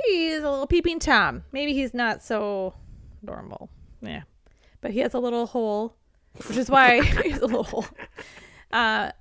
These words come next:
cabin one is attached to his office, so I'm sure all the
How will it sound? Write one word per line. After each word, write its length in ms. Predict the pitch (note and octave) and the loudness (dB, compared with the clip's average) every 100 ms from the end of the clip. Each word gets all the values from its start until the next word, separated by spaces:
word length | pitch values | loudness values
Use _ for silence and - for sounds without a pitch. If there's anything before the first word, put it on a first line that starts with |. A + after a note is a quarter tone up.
| - | 4
cabin 280 | C#4 D4 D#4 | 4 4 2
one 260 | D#4 C4+ | 2 2
is 180 | C4+ G3+ | -2 -2
attached 580 | A#3 A#3 B3+ A3+ - - | -2 2 4 2 0 -4
to 120 | A#3+ | -2
his 140 | A3 G3+ | -2 0
office, 340 | G#3 F#3 E3+ | 0 -2 -8
so 400 | - F#3+ E3+ F3+ - _ _ _ - | -6 -4 -4 -6 -10 _ _ _ -10
I'm 100 | - | -6
sure 160 | A3 | 0
all 260 | A#3 B3 B3+ | 4 4 4
the 400 | B3 A#3 A3 | 2 -2 -4